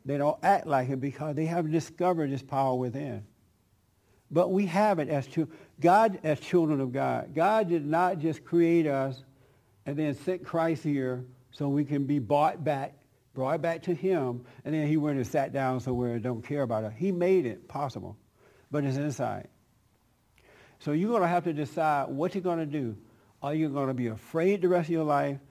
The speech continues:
Are you gonna be this intellectually nutcase, intellectual nutcase? Are you gonna have anger or doubt? Are you gonna run away from your fears? Or are you gonna face them?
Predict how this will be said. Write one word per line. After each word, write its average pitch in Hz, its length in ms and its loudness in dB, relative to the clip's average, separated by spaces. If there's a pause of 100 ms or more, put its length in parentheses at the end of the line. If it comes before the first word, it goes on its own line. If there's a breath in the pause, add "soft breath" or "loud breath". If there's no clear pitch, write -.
(260 soft breath)
Are 127 100 0
you 143 100 2
gonna 139 160 2
be 143 160 2
this 131 300 -2 (340)
intellectually 151 840 0 (100)
nutcase, 139 720 -2
intellectual 147 680 -2
nutcase? 156 760 -2 (540 soft breath)
Are 147 120 -2
you 151 80 -2
gonna 147 200 0
have 143 300 0
anger 170 380 2
or 175 60 0
doubt? 139 440 2
Are 143 100 -2
you 151 120 0
gonna 139 260 0
run 131 380 0
away 170 320 6
from 170 260 -2
your 165 140 2
fears? 123 680 -2 (340 loud breath)
Or 139 180 2
are 151 40 2
you 147 100 2
gonna 117 220 -4
face 160 500 -4
them? 107 340 -12